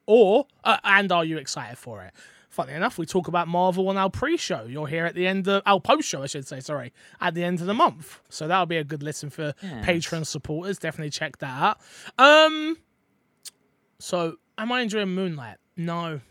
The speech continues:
Speaker 1: I haven't even started it. Haven't even started
Speaker 2: Boo.
Speaker 1: it. I know,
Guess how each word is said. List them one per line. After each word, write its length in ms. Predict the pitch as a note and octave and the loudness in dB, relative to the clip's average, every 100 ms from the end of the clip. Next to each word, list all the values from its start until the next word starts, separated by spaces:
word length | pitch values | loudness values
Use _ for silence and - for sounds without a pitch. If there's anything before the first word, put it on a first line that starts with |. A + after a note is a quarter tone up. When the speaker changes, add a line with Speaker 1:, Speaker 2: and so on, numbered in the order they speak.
| _ | _
Speaker 1:
I 120 | D#3 E3+ | -4 -4
haven't 200 | E3 E3 | -4 -6
even 180 | D#3+ D#3+ | -6 -8
started 420 | - E3+ D#3 C#3+ | -4 -2 -2 -6
it. 160 | - _ _ _ _ _ | -14 _ _ _ _ _
Haven't 260 | F3 F#3 | -2 0
even 160 | F3+ A2+ | -2 -2
started 380 | A#2 A2+ A2 G#2+ | -2 -2 -2 -6
Speaker 2:
Boo. 40 | A#2+ | -6
Speaker 1:
it. 60 | E3 | -4
I 100 | F3+ | -4
know, 260 | D#3+ C3+ | -4 -6